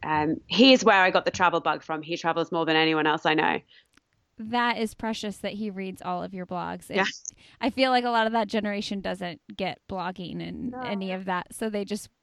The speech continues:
Speaker 2: they would say, "Oh yeah, my granddaughter has this, like, journal
Speaker 1: A
Speaker 2: or
Speaker 1: website.
Speaker 2: something."
Speaker 1: Yeah.
Speaker 2: <laughs> Yeah. What's the best, most recent book you've read?
Speaker 1: So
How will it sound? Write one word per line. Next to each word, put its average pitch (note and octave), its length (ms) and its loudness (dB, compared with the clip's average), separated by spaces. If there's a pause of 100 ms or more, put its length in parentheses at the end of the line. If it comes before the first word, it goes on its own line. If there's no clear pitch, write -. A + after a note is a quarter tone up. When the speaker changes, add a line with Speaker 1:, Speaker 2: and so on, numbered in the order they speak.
(140)
Speaker 2:
they A3 100 0
would G#3 140 -2
say, A#3+ 160 -2
"Oh C#4 80 0
yeah, C#4+ 240 2
my G#3+ 360 -2 (420)
granddaughter A#3 480 2
has G#3+ 240 0
this, - 280 -6
like, F#3+ 380 -6 (540)
journal A3+ 520 6
Speaker 1:
A G3 60 8
Speaker 2:
or - 20 6 (140)
Speaker 1:
website. C4 60 0
Speaker 2:
something." E4+ 420 6
Speaker 1:
Yeah. B3 140 10 (200)
Speaker 2:
<laughs> A4 220 4
Yeah. C#4 420 2 (260)
What's C4+ 340 2
the C#4+ 180 -2
best, A#3+ 260 0
most A3+ 240 -2
recent A3+ 320 -4
book G3 220 -6
you've G3 160 -8
read? - 240 -12 (400)
Speaker 1:
So B3 440 6